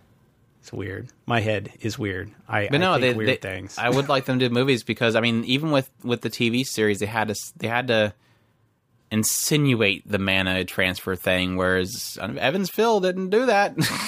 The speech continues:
Speaker 1: Mm-hmm.
Speaker 2: Evans Phil was okay with the naughty stuff, so. Uh, anyways, that's totally a side tangent there.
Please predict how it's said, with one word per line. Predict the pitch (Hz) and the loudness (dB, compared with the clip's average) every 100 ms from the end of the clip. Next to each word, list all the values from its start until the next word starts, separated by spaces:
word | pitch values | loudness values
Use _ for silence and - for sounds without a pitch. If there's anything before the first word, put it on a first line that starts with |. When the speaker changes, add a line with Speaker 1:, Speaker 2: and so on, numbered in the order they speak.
| - - - | -8 -10 -2
Speaker 1:
Mm-hmm. | 139 180 277 _ _ _ - - - _ - | 0 0 -2 _ _ _ -20 -20 -20 _ -14
Speaker 2:
Evans | - 170 - | -8 -8 0
Phil | 185 | 4
was | 180 185 | 4 4
okay | 190 208 220 | 4 4 4
with | 196 - | 2 0
the | 151 | 0
naughty | 139 127 | 2 2
stuff, | 127 120 120 - | 2 2 2 2
so. | 107 104 107 - _ _ _ _ _ _ _ _ _ _ | 0 0 -2 -14 _ _ _ _ _ _ _ _ _ _
Uh, | - 123 123 120 113 107 | -4 2 4 6 4 4
anyways, | 180 180 123 104 | 4 4 4 2
that's | 104 - - | -2 -6 -6
totally | - 120 110 | 2 4 4
a | |
side | - 104 101 | 4 2 2
tangent | 107 104 92 | -2 -2 -4
there. | - 73 69 | -6 -6 -6